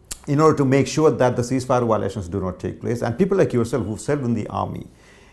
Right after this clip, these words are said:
know that at the end of the day, it comes down to you and your boys on, on the line of control. So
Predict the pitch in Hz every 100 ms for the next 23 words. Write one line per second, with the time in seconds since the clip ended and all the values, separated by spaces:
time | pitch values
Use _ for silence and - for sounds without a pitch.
0 | - 120 156 143 143 131 120 120 165 127
1 | 113 123 123 113 107 127 127 175 160 -
2 | - 127 131 120 113 90 123 92 - -
3 | 107 104 107 104 107 107 135 123 101 -
4 | 160 -